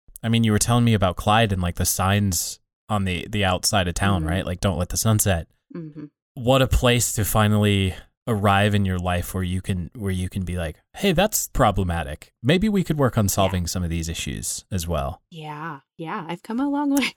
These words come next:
Speaker 2: <laughs>
Speaker 1: Was that, was that a hard process for you to, like, be raised in that kind of environment and now where you are? Like, was that quite a deconstruction process for you? Or was that more of, like,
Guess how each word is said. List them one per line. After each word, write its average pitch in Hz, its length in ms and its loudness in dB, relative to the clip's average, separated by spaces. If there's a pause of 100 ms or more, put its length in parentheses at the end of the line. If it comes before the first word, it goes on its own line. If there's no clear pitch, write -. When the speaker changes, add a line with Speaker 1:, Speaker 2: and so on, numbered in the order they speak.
Speaker 2:
<laughs> - 80 -20
Speaker 1:
Was 127 160 2
that, 135 260 0
was 123 140 0
that 135 160 2
a 135 60 4
hard 135 220 2
process 123 440 2
for - 140 -2
you 123 240 2
to, 110 280 2
like, 104 220 -2 (100)
be 120 140 4
raised 107 420 4
in 110 120 4
that 107 200 4
kind 113 240 4
of 98 380 0
environment 107 680 4
and 104 180 4
now 95 540 2 (160)
where 110 260 2
you 92 220 0
are? 98 180 2
Like, 104 260 0
was 107 160 4
that 107 360 2
quite 113 200 4
a 104 80 2
deconstruction 104 680 2
process 113 400 4
for - 140 0
you? 120 300 4 (380)
Or 104 480 4 (200)
was 101 160 2
that 104 180 2
more 104 160 4
of, 95 120 2
like, 95 180 0